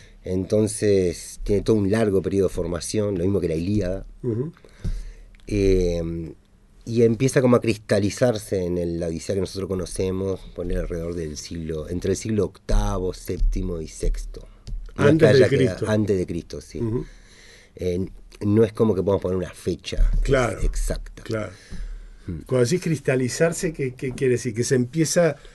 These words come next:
Speaker 2: empieza a ver manuscritos, ma-, eh, textos escritos, digamos, de la Odisea en esas fechas?
Speaker 1: Mm, no, que
Speaker 2: ¿O
Speaker 1: ente-,
Speaker 2: no?
Speaker 1: que empieza a tomar la forma que tiene
Speaker 2: Ah,
Speaker 1: actualmente
Speaker 2: bien.
Speaker 1: el relato. Eh,
Speaker 2: Y eso lo sabemos porque, por, por otras fuentes.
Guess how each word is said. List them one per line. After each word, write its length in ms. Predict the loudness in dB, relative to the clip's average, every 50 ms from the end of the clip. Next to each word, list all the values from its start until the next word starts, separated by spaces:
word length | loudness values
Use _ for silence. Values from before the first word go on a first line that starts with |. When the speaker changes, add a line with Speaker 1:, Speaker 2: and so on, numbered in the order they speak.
| -20 -20 -18 -10 -6
Speaker 2:
empieza 340 | -4 0 2 2 4 6 6
a 20 | 6
ver 220 | 8 8 6 6
manuscritos, 680 | 6 4 4 2 2 0 -2 -2 -2 -2 -2 -4 -4 -2
ma-, 120 | -2 -2 -2
eh, 220 | -2 -2 -2 -2 -2 -2 -2 -4 -4 0
textos 440 | 2 2 2 2 0 -2 -2 -2 -2
escritos, 560 | -4 -4 -2 0 2 2 2 2 0 -2 -2
digamos, 580 | -2 -2 0 0 2 2 0 0 -2 -6 -12 -10 -6
de 120 | -4 -2 0
la 80 | 0
Odisea 360 | 0 0 0 2 2 4 4
en 100 | 4 2
esas 280 | 2 0 0 -2 -6 -4
fechas? 460 | -2 0 0 2 2 2 2 0 0 0
Speaker 1:
Mm, 420 | 0 2 2 2 2 2 2 2 4
no, 200 | 6 6 6 6
que 100 | 6 6
Speaker 2:
¿O 20 |
Speaker 1:
ente-, 160 | 6 6 6
Speaker 2:
no? 100 | 4 4
Speaker 1:
que 80 | 6 4
empieza 280 | 4 4 4 2 2 4
a 40 |
tomar 220 | 6 6 6 6 6
la 160 | 6 4 2
forma 580 | 0 -2 2 4 6 6 6 4 4 4 4 2
que 120 | 2 2
tiene 240 | 2 4 6 6 6
Speaker 2:
Ah, 160 | 6 4 4
Speaker 1:
actualmente 640 | 4 6 6 8 8 8 8 8 8 8 6 6 6
Speaker 2:
bien. 120 | 6 4 4
Speaker 1:
el 60 | 4
relato. 540 | 4 2 2 2 0 -2 -4 -8 -10 -12 -14 -18 -20 -20 -20 -20 -20 -20 -20 -16 -10
Eh, 640 | -6 -4 -4 -4 -4 -4 -6 -6 -8 -8 -10 -10 -8 -2
Speaker 2:
Y 140 | 0 2
eso 200 | 2 4 6 4
lo 120 | 4 4 2
sabemos 520 | 0 0 0 4 6 6 6 6 4 2 2
porque, 500 | -2 -4 -4 -6 -8 -8 -6 -6 -6 -8
por, 280 | -8 -10 -10 -8 -8
por 180 | -6 -2 0 0
otras 260 | 2 2 0 -4 -2
fuentes. 600 | 0 2 2 2 0 -4 -8 -12 -14 -16 -18